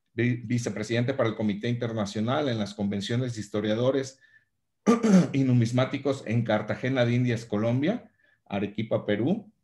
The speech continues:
Potosí, Bolivia, miembro del Consejo Editorial Internacional de la Revista Numismática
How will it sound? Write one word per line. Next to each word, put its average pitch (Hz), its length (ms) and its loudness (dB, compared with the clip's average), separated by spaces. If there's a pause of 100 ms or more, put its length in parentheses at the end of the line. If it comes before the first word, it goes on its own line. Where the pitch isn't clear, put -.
Potosí, 104 420 -4
Bolivia, 123 640 0 (680)
miembro 139 340 2
del 131 120 0
Consejo 120 600 -2
Editorial 110 560 0
Internacional 104 760 -2
de 107 80 -2
la 101 120 2
Revista 98 480 -2
Numismática 98 880 -2